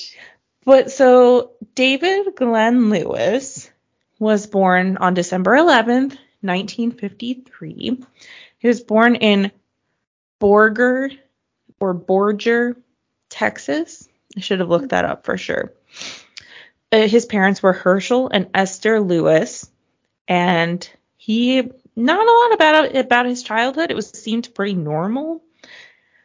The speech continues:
He graduated from Phillips High School in nineteen, nineteen seventy-two,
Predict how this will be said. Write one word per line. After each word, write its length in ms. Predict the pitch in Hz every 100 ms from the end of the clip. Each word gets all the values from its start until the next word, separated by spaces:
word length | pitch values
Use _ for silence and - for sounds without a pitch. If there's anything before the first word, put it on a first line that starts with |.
| _
He 160 | 220
graduated 640 | 202 214 214 240 233 233 233
from 220 | 214 190
Phillips 420 | 190 202 220 214
High 200 | - 202
School 300 | 196 - 254
in 100 | 226
nineteen, 500 | 190 185 202 190 208 -
nineteen 540 | 185 208 226 247 233
seventy-two, 1080 | - 202 202 202 214 214 - 160 180 170 214